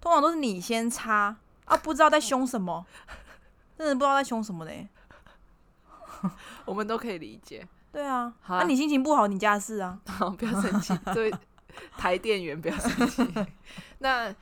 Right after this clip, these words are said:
Speaker 2: 希望你，你今天是除夕休假嘛？
Speaker 1: 对啊。
Speaker 2: 嗯，好，
Speaker 1: 明天继续上班哦。
Speaker 2: 谢-，哦，加油，加油。
Speaker 1: 谢谢。
Speaker 2: 明天天-，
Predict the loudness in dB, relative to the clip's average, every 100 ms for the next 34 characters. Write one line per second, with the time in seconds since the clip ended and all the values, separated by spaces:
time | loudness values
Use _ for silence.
0 | -16 -8 0 2 2 -2 -8 -4 -2 -2
1 | -4 -8 -8 -8 -8 -6 -6 -4 -6 -8
2 | -10 -12 -6 -4 -4 -8 -12 -14 -16 -14
3 | -10 -2 2 2 2 -2 0 2 4 2
4 | 2 0 -4 -6 -8 -6 -4 -2 -2 -4
5 | -6 -6 -6 -8 -10 -14 -14 -10 -8 -10
6 | -12 -10 -8 -6 -6 -8